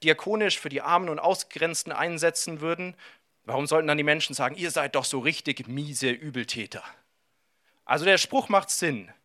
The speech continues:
Wenn wir Gutes tun, begegnet uns grundsätzlich auch Gutes im Leben. Tatsächlich, das Buch der Sprüche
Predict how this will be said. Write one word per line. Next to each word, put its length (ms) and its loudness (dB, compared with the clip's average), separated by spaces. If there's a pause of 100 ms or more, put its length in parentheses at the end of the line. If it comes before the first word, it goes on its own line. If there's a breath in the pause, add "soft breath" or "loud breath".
Wenn 140 -6
wir 100 0
Gutes 400 -4
tun, 300 -4 (280 loud breath)
begegnet 460 -6
uns 200 -8
grundsätzlich 640 -4
auch 180 0
Gutes 340 -8
im 120 -6
Leben. 340 -10 (1000)
Tatsächlich, 460 -4
das 140 -10
Buch 220 -6
der 100 2
Sprüche 640 0